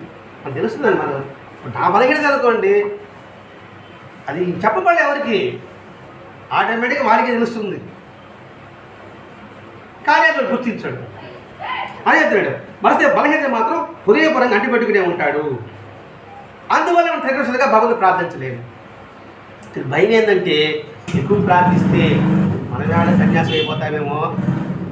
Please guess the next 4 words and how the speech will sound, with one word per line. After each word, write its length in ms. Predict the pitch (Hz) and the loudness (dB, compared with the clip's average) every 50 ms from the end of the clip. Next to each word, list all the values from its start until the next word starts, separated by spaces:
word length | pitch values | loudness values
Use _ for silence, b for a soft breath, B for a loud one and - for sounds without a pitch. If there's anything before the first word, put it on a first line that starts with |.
| - - - - - 139 | -10 -10 -10 -10 -6 -4
అన్ని 180 | - - 175 160 | -4 -2 -2 0
వదిలిపెట్టేవాళ్ళేమో, 1120 | 165 180 170 175 175 175 170 170 170 165 160 160 160 156 156 156 160 170 170 170 170 - - - - - - - - - - - - - - - - - | 2 2 2 2 2 2 2 2 2 2 0 0 -2 -2 -2 -2 -2 0 0 -2 -2 -6 -10 -12 -12 -12 -14 -14 -14 -14 -16 -16 -16 -16 -16 -14 -12 -12
అదొక 260 | - 151 156 170 175 | -8 -8 -4 -4 -2
భయం. 400 | - 180 185 190 185 185 - - | 2 2 2 2 2 -2 -6 -10